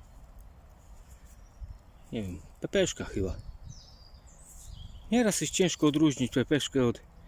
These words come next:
od jakiejś ręcznej, jakiegoś ręcznej broni, pistoletu jakiegoś. Teraz taki sygnał jedenaście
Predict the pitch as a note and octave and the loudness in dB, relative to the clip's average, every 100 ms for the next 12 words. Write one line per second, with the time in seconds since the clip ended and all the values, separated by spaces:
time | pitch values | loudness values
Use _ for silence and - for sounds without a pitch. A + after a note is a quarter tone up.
0 | - - - - - - - B2 A#2 A2 | -20 -20 -20 -20 -20 -20 -6 0 0 2
1 | A2+ F#2+ - - - - - - - - | 0 -2 -6 -14 -20 -20 -20 -20 -20 -20
2 | - - - A#2+ B2+ A#2 - A2+ G#2 - | -20 -20 -6 2 2 2 -2 -2 -2 -6
3 | - - A2+ G#2+ A#2+ A2+ - - A2+ A#2+ | -20 -6 -4 0 0 0 0 -4 0 4
4 | B2 - A2+ C3+ C3 G#2 A2 B2+ C#3 - | 2 2 0 2 2 0 -2 2 2 2
5 | A#2 - B2+ C3+ - - - - - - | 0 2 0 0 -8 -20 -20 -20 -20 -20
6 | - - - - - - _ _ - - | -20 -20 -20 -20 -20 -20 _ _ -20 -14
7 | C#3+ - C3 C3 - C3 B2+ B2 A#2+ B2 | -12 -10 -10 -8 -6 -2 0 0 0 -2
8 | D#3+ - C#3+ | -4 -2 -4